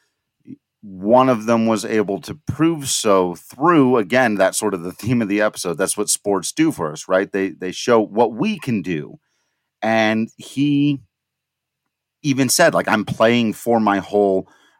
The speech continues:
race, and I'm playing to prove that we're just as human as anybody else. And if we can play baseball just the same as other Americans play baseball, and other people see us," that may have been the single most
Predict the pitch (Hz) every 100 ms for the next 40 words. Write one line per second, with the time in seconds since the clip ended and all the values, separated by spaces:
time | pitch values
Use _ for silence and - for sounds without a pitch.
0 | - 92 143 90 80 - 92 87 87 101
1 | 104 98 - - - 147 123 107 92 110
2 | 92 110 127 123 _ _ _ _ 76 117
3 | 123 - 135 123 - 143 151 143 139 117
4 | 127 131 127 123 120 113 73 - 85 82
5 | 127 156 170 165 156 143 135 139 135 -
6 | 71 - - _ _ _ _ _ _ _
7 | _ 110 139 139 - 139 - 143 135 123
8 | 123 120 117 110 110 113 107 - 101 95
9 | - 104 98 80 85 - - 65 - 104
10 | 107 131 160 151 151 151 135 - 170 151
11 | 90 - 156 170 165 160 139 139 131 110
12 | - - 160 170 156 143 143